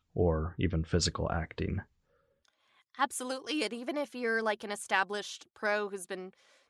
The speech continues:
Speaker 2: doing this for a while, it's like, it's so easy sometimes to, like, go on autopilot, I call it, because you're like,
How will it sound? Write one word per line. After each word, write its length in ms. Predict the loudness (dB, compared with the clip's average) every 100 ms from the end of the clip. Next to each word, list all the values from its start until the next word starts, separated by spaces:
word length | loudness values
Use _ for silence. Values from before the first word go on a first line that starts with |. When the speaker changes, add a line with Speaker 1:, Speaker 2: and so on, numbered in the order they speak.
| -4
Speaker 2:
doing 200 | 0 0
this 160 | 0
for 120 | 0
a 80 | 2
while, 300 | 4 2 2
it's 240 | -2 -4 -4
like, 160 | -4 -6
it's 180 | -4
so 260 | -2 0 0
easy 300 | -2 -4 -4
sometimes 480 | -4 -6 -6 -6 -6
to, 120 | -6
like, 200 | -4 -4 -4
go 140 | -2
on 140 | -2 0
autopilot, 680 | 0 0 -2 -2 -2 0 0 0
I 100 | -2
call 260 | 2 4
it, 120 | 4 0
because 360 | -6 -4 -2
you're 100 | 0
like, 240 | 0 0